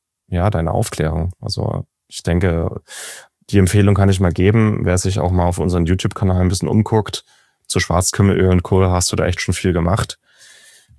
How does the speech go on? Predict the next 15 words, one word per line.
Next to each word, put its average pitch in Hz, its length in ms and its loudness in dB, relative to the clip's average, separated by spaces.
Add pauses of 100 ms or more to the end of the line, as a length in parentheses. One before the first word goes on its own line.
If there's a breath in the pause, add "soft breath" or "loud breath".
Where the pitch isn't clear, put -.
(120)
Es - 200 0
lohnt 82 200 0
sich. - 300 -2 (300)
Also 87 160 -4
du 92 100 0
gehst 90 260 0
da 98 80 0
immer 87 200 0
ziemlich 90 320 0
tief - 280 -2
rein 82 160 0
in 85 100 0
den 80 80 0
Kaninchenbau. 85 680 0 (400)
Ja. 87 240 -4